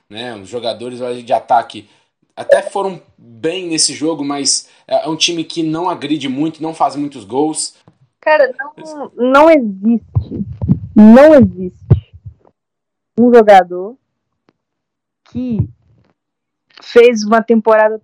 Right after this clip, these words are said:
Speaker 2: tão boa pra um meio-campista, pro Crystal Palace,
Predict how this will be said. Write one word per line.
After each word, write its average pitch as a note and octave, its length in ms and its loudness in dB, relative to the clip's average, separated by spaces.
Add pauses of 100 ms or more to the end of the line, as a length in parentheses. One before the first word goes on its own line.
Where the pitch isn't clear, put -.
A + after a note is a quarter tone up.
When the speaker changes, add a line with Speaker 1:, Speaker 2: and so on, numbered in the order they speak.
Speaker 2:
tão E4+ 280 0
boa G#3+ 480 -18 (680)
pra A3+ 100 -18
um A3 60 -14
meio-campista, A3 1000 -10 (1080)
pro C#4+ 420 2
Crystal B3+ 340 -2
Palace, - 680 -2